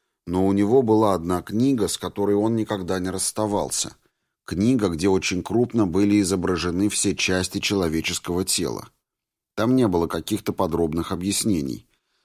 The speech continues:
Только изображение части тела или органа и название,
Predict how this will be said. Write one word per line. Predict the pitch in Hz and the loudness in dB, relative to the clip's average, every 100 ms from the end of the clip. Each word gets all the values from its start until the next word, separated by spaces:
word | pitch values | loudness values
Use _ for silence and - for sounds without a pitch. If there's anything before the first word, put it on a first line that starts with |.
| _ - | _ 2
Только | 104 90 101 | 4 4 2
изображение | 87 90 87 90 85 101 92 90 | 4 2 2 2 4 2 4 2
части | - 92 85 87 | 0 0 -2 -4
тела | 80 104 104 101 | -2 2 2 2
или | 87 85 | 0 0
органа | 80 87 110 107 113 | 2 2 2 2 0
и | 110 95 | 0 -2
название, | 98 107 101 82 78 71 69 | -2 -2 -2 -2 -2 -4 -8